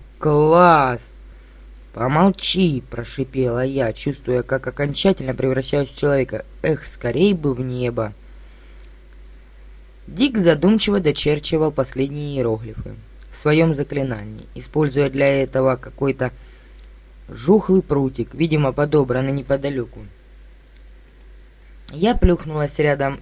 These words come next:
и с интересом принялась изучать рисунок, пытаясь вспомнить уроки, которые проводились по изучению человеческой магии.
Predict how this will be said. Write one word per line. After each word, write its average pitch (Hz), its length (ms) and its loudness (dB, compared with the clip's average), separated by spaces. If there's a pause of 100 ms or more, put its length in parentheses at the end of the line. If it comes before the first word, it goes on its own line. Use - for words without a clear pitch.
и 147 100 -12
с - 220 -18
интересом 160 580 2
принялась 160 520 2
изучать 147 420 2
рисунок, 135 500 -2
пытаясь 131 420 0
вспомнить 123 600 -4 (640)
уроки, 160 340 4
которые 147 360 2
проводились 135 680 2
по 135 220 0
изучению 131 520 -2
человеческой 135 640 2
магии. 120 580 -4